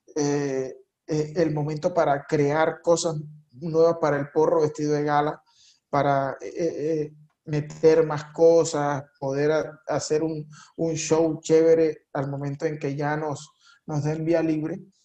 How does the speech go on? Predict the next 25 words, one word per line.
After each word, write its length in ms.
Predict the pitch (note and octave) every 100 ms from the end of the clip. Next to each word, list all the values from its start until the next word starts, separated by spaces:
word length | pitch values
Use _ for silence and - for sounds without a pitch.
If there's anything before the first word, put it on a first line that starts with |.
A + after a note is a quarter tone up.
| _ _ - _
Pero, 560 | G3+ G#3 G3 G3 F#3+ _
ah, 200 | F#3 F3+ F3+
ya 260 | G#3 A3 A#3+
a 80 |
este 320 | A#3+ - A#3+ -
punto, 600 | A#3+ A3+ F3+ E3 D3 -
a 80 | E3
este 220 | D#3 D#3
punto 540 | F#3 G3 F#3+ G3 G#3 - _
e-, 160 | - -
es 140 | F#3+ F#3+
preocupante 600 | G3 F#3+ F3+ - E3+ E3+
el 80 | E3
sector, 600 | - D3 - D3+ C#3 - _
el 120 | D#3
sector 380 | - _ D3+ D3+
artístico, 840 | D3+ - D3+ - D3 _ D3 C#3
el 100 | C#3
sector 400 | C3+ - C#3+ -
cultural, 640 | D#3+ - D3+ E3 D3 C3+ - _ _ _ _ _
eh, 460 | D3+ D3 C#3+ C#3 C3+
porque, 480 | D#3 D3+ - D3+ D3
bueno, 240 | D3 D#3+ C3+
bien 180 | D3
sabemos 640 | C#3+ D3+ D#3 D#3+ F3 F#3+